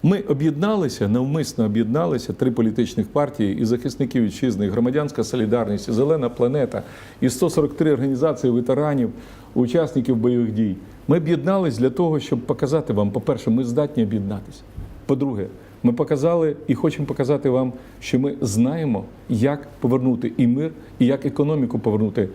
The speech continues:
в нормальне русло. Це не треба сто п'ятдесят шість мільярдів виділяти банків, а треба їх було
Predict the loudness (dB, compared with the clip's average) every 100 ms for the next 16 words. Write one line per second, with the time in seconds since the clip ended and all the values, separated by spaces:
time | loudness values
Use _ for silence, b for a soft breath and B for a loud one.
0 | B 2 2 2 0 0 0 -2 -6 -12
1 | -14 B B B -2 0 0 -2 -2 0
2 | 0 0 -2 0 0 2 0 -2 -2 -2
3 | 2 2 2 0 -2 -4 -4 -2 0 2
4 | 2 0 0 0 0 0 -2 -4 -12 -12
5 | -2 2 2 2 0 0 0